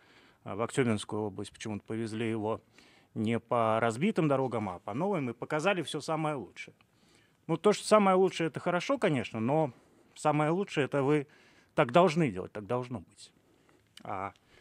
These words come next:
показывать нужно, говорить о проблемах, делиться ими. И, может быть, тогда вот этот дефицит мысли исчезнет, и мы уже начнем решать проблемы, которые возникают. Одна из мыслей, которую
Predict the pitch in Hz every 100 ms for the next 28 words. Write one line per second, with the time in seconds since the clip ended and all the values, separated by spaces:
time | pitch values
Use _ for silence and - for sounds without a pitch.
0 | - _ _ - 113 180 151 120 120 110
1 | 117 117 131 156 - 113 120 123 165 127
2 | 92 107 123 170 - 95 98 95 - _
3 | - _ - 98 107 107 104 113 117 -
4 | 120 147 214 131 - - - _ - 180
5 | 190 135 175 208 - 190 151 151 - 110
6 | 113 98 196 202 165 101 - 98 98 95
7 | _ _ _ _ _ 110 113 107 104 120
8 | - 123 101 - 120 - 107 107 113 82
9 | 95 104 95 98 107 113 101 - _ -
10 | - - - _ _ _ - 156 160 208
11 | 190 139 - - - - - - - 151
12 | 254 - 165 113 - - - - - -
13 | - - - 135 131 123 98